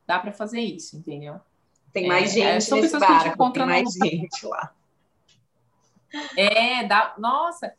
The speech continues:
Speaker 1: uma coisa que eu me, que eu me achava, assim, um peixe fora d'água, porque eu imaginava que na maquiagem era muito dom,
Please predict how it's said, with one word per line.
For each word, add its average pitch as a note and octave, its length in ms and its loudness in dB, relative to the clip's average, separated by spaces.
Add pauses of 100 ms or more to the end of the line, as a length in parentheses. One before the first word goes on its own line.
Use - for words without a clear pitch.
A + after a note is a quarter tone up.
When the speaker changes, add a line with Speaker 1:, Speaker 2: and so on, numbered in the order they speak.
(160)
Speaker 1:
uma A3 140 -4
coisa - 480 -20
que C4 60 -8
eu A#3+ 60 -8
me, B3+ 320 -6 (100)
que B3 80 -6
eu A#3+ 100 0
me A#3+ 80 -4
achava, B3 380 -2
assim, A3 720 -6 (140)
um G3 140 -2
peixe A3+ 340 0
fora G#3 240 2
d'água, G3 380 0
porque F#3 260 -10
eu G#3 80 0
imaginava G3 680 -2
que F#3+ 140 -14
na F#3 80 -2
maquiagem F#3+ 560 -2
era G3 80 0
muito G#3+ 240 -4
dom, G3+ 400 2